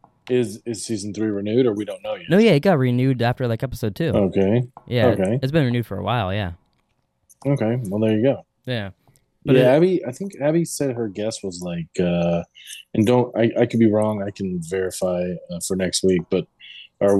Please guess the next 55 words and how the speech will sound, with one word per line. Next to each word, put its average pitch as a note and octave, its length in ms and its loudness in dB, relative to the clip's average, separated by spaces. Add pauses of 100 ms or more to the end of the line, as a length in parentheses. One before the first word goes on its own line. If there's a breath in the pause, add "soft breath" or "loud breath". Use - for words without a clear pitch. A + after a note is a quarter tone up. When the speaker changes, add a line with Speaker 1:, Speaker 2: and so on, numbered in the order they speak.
Speaker 1:
wh-, - 120 -12
whatever, G2 480 0
but F#2 240 -2
I G#2+ 60 -2
think E3 260 2
she B2 140 0
said G#2+ 260 -2
she, G2+ 220 -4 (240)
she - 200 -6
thinks G#2 260 -8
it's F2+ 100 -8
gonna G2 160 -6
be F2+ 140 -4
in, F2+ 80 -6
like, E2+ 260 -10
India G2+ 520 -4
or D#2+ 100 -12
something - 320 -14
like - 300 -20
that. C3+ 60 -2
Speaker 2:
Oh, D3+ 280 4
really? D3+ 360 2
I, C#3 200 0
I D3+ 160 2
heard G#3+ 160 0
that F3+ 180 -2
pe-, - 80 -4 (160)
people D3 260 -2
think B2+ 320 -6
possibly B2 460 -2
Japan, A2+ 680 -2
because A2 300 -2
apparently C3 480 -2
he C#3 120 0
wanted C3+ 300 0
to B2 80 -4
do B2+ 180 0
Japan B2 520 -2
before A#2+ 360 0
Sicily, E3 600 -2 (580)
so D3 160 4
they C3 140 4
Speaker 1:
Mm. G2 40 -4
Speaker 2:
think A#2+ 160 0
maybe A#2 220 0
now, A2 400 0
especially A#2 360 -2
that A2 140 0
he's A2 140 -2
doing A2+ 300 0
Death A2 420 -2
and B2+ 100 -4
all B2+ 140 -2
this C3 140 -2
shit, D3 280 -4